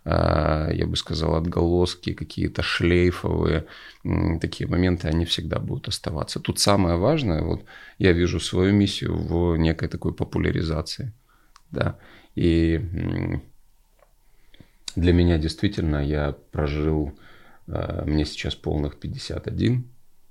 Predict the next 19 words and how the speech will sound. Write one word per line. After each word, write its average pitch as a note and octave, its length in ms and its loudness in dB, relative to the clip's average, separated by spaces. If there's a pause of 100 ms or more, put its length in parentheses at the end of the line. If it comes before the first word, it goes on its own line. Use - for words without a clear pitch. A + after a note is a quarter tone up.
(760)
и D#2+ 100 0 (880)
я E2 160 -2
прожил D#2 520 0
эти - 180 -6
годы, G#2+ 480 0 (500)
м, - 800 -4
большую F2 500 6
часть - 240 -2
своей D#2+ 240 -4
жизни D#2+ 360 -6
вообще F2+ 340 4
без G2 200 2
понимания E2 640 0
того, D#2+ 380 -6
что, - 420 -10 (240)
знаешь, - 140 -4
когда D#2+ 380 -2 (300)
задавали E2+ 420 -2
вопрос: A2 380 -2